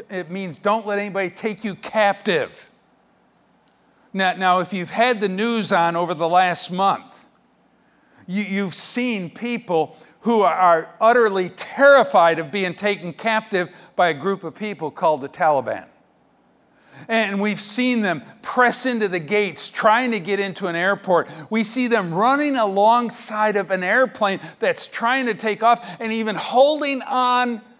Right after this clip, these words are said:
to the landing gear so they don't be taken captive and falling from a thousand feet up in the air. But yet,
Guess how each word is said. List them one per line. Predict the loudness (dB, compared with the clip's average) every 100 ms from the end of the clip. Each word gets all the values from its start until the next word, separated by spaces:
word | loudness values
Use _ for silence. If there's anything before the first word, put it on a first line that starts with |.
| _ _ _ _ _ _ _ _ _ _ _ _ _ _ _ _ _ _ _ _ -6
to | -4
the | -2 -2
landing | -2 -4 -4 -6 -8
gear | -8 -8 -8 -12 -18 -20 _ _ _ _ _
so | -12 -10
they | -8 -6
don't | -6 -6
be | -10 -14
taken | -12 -12 -14
captive | -14 -16 -16 -18 -20 -20 -20 _ _ _ _ _ _ _ _ _ _ _ _ _ _ _ _
and | -18 -10
falling | 0 2 2 -2 -8
from | -16 -16
a | -16
thousand | -8 -6 -6 -12
feet | -14 -14 -14
up | -16
in | -20
the | -20
air. | -20 -20 -20 _ _ _ _ _ _ _ _ _ _ _ _ _ _ _
But | -6 -6
yet, | -2 0